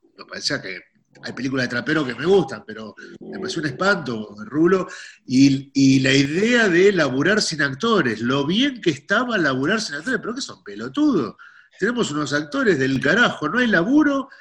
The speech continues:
y el día que haces una película llamás a uno que no actúa. ¿Pero quién sos? O sea,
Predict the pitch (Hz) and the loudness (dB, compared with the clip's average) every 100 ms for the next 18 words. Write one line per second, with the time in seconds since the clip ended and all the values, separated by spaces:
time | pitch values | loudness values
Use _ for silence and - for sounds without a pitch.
0 | _ - 139 202 226 180 214 - 175 151 | _ -4 -2 0 0 0 -2 -2 0 2
1 | 202 247 180 139 143 190 160 196 220 143 | 2 2 2 0 -4 -4 -2 -2 -2 -2
2 | 131 160 - 226 269 196 101 - _ _ | -2 -4 -6 -4 -2 -2 -4 -8 _ _
3 | _ _ 120 135 135 285 311 - 101 85 | _ _ -6 -4 0 0 0 -4 -10 -14
4 | 78 80 104 190 180 143 | -18 -14 -8 -2 0 0